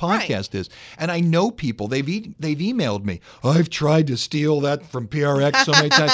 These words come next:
Speaker 1: <laughs>
Speaker 2: It's locked up so tight, you just can't get it." The only way to do it is sort of, like, put a recording thing in front of it, which gives you a lousy
Speaker 1: <laughs>
Speaker 2: recording anyway.
Speaker 1: Right.
Speaker 2: It is locked up tight. There is a way to stream it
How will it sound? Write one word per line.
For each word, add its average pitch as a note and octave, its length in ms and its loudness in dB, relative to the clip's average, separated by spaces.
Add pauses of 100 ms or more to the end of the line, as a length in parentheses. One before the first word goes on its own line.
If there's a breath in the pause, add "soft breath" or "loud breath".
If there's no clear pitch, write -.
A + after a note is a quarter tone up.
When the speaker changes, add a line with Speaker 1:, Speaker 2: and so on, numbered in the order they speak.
(140)
Speaker 1:
<laughs> A#3 120 -2
Speaker 2:
It's - 240 -6
locked F#3+ 460 0
up G#3 220 -2
so F#3+ 240 -2
tight, E3+ 420 -8
you E3+ 160 -4
just F3 260 -2
can't D3+ 300 -8
get B2+ 240 -4
it." F2+ 140 -10
The A2 80 -10
only G#3 160 -4
way A3 100 0
to D3+ 100 -2
do E3 160 2
it F3+ 60 2
is A#2+ 100 -4
sort C3+ 200 -2
of, A#2+ 60 -2
like, A2+ 280 -4
put D#3 140 0
a - 20 2
recording B2 600 0
thing G#2+ 240 -6
in G2+ 80 -6
front G#2 240 -6
of G#2 80 -6
it, - 20 -8
which D3 160 -8
gives C#4+ 140 -2
you C3+ 100 0
a - 80 -4
lousy A#2+ 420 -2
Speaker 1:
<laughs> G#2 140 -4
Speaker 2:
recording A#2 380 -2
anyway. C#3+ 260 -4 (320 loud breath)
Speaker 1:
Right. C4 140 0
Speaker 2:
It - 20 0
is C4+ 140 -4
locked E3 400 -2
up F#3 180 -6
tight. B3 380 -8 (340 loud breath)
There G3+ 180 2
is G#3+ 120 0
a G#3+ 80 4
way D3 380 -2
to G3+ 380 -4 (260)
stream C4 420 -4
it C#3+ 180 -4